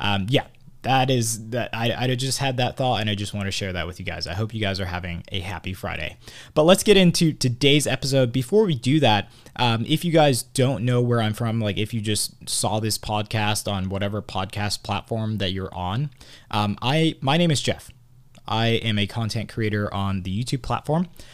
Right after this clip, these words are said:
I have a channel called Updated. You can find me on YouTube at, uh, youtube dot com slash updated. You can also find me on Twitter at Jeff Updated. But I am assuming that most of you are coming from the YouTube platform to listen in on the podcast. So if you guys are,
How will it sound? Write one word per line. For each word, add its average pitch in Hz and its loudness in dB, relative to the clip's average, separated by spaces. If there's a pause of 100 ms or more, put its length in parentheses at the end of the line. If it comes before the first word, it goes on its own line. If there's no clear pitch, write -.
(120)
I 110 0
have 107 2
a 107 -2
channel 107 0
called 104 -4
Updated. 104 -2
You 117 -6
can 113 0
find 101 -2
me 101 0
on 98 -2
YouTube 101 -4
at, 95 -2
uh, 90 -4
youtube 104 -4
dot 113 0
com 113 -4
slash 95 -2
updated. - -2 (340)
You 123 -2
can 123 2
also 123 0
find 113 0
me 107 2
on 104 2
Twitter 143 0
at 98 -2
Jeff 107 -2
Updated. 110 -2 (380)
But 127 2
I 127 2
am 147 0
assuming 120 0
that 98 -2
most 120 0
of 113 -2
you 104 0
are 95 -2
coming 98 -2
from 98 -4
the 98 -4
YouTube 151 0
platform 107 -4
to 98 -4
listen 101 -4
in 98 -2
on 92 -4
the 87 -6
podcast. 123 -2 (260)
So 110 0
if 139 -2
you 156 0
guys 131 2
are, 139 0